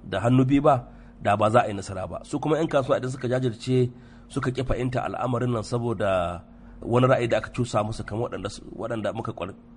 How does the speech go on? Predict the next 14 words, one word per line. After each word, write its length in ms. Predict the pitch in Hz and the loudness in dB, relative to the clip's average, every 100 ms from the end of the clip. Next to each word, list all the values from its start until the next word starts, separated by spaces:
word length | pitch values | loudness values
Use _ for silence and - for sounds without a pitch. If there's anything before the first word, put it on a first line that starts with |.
| - - | -20 -8
karɓi 200 | - 110 | -4 -2
aikin 260 | 98 120 113 | -2 -2 -2
daga 140 | 104 101 | -2 0
wurinsu 240 | 113 87 | -2 -2
ba 80 | 92 | -4
so 100 | 120 | -4
suka 180 | - - | -4 -6
tafi 200 | 90 107 | 0 2
ba, 160 | 110 - - - - | 2 -2 -14 -16 -4
ana 160 | 117 | -2
ta 120 | 110 110 | 0 0
farfaganda, 580 | 101 92 95 113 117 | 0 0 0 2 0
abu 140 | 101 110 | 0 2
bai 160 | 120 | 2